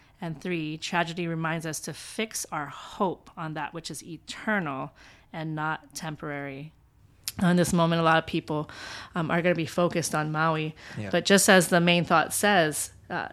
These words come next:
Speaker 1: tragedy, uh, this kind of loss and pain, it happens in life.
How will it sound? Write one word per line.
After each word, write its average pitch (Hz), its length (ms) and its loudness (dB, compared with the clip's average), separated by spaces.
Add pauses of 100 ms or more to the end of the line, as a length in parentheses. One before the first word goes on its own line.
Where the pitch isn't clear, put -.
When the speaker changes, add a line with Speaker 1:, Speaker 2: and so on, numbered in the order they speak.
(140)
Speaker 1:
tragedy, 170 640 4
uh, 151 200 0
this - 180 0
kind 185 180 4
of 147 120 2
loss 156 240 4
and 151 100 -4
pain, 185 460 -2 (280)
it 190 120 -4
happens 180 480 2
in 170 240 -4
life. 151 420 -4